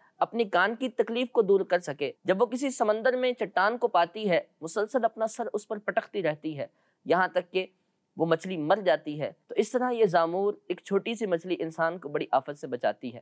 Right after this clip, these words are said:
اس طرح کی ایک اور مچھلی جسے ڈالفن کہا جاتا ہے، یہ انسان سے بڑی محبت کرتی ہے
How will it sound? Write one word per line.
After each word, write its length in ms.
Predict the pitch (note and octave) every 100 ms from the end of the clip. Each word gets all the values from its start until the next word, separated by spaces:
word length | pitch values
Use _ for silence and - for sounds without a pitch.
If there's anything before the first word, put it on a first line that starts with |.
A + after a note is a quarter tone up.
| -
اس 160 | G3 -
طرح 200 | B3 C4
کی 140 | B3+
ایک 160 | C4 A#3+
اور 180 | - C#4+
مچھلی 400 | B3 G#3+ A3 A3
جسے 220 | E3 G#3
ڈالفن 480 | A3+ F3 F3+ G3+ A3+
کہا 200 | A3 F#3
جاتا 360 | D#3+ C#3+ D#3+ D#3
ہے، 80 | D3
یہ 120 | E3+
انسان 320 | A3+ A#3 A#3+
سے 80 | C4
بڑی 160 | C4 C4+
محبت 360 | B3+ G3+ E3+ A#3+
کرتی 340 | F#3+ F3+ F3+
ہے 80 | E3